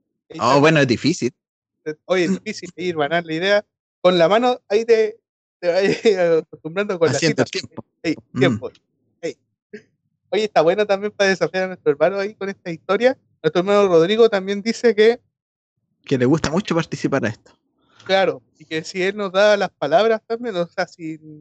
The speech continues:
Speaker 1: pedimos palabras también a, a nuestros hermanos espectadores, también podríamos inventar una historia con palabras que, eh,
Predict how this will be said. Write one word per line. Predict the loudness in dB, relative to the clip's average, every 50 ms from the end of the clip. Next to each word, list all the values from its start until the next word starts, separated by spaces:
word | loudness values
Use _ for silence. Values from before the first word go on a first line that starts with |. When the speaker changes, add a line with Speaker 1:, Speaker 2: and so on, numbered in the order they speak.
| _ _ 0
Speaker 1:
pedimos | 0 0 0 -4 -10 -12 -8 _
palabras | -8 -4 0 0 2 2 2 0 -2 _
también | -14 -14 -10 -8 -6 -4
a, | -2 -4 -4 -6 _ _ _ _ _ _
a | -2 -2
nuestros | -2 -2 -4 0 0 0
hermanos | 0 0 -2 -4 -4 -6
espectadores, | -8 -12 -14 -2 2 2 2 2 0 -2
también | -4 -6 -6 -10 -6
podríamos | -4 -4 -2 -2 -2 -4 -6
inventar | -8 -8 -10 -8 -2 2 2 2
una | 2 2 -2
historia | -8 _ _ 0 2 2 -2
con | -4 -6 -10
palabras | -2 2 2 4 4 4 4 2 0 -2 _
que, | -2 -2 -2 -4 _ _ _ _ _ _ _ _ _ _ _
eh, | -6 -4 -4 -4 -4 -6 -6 -6 -8 -8 -10 -10 -12 -14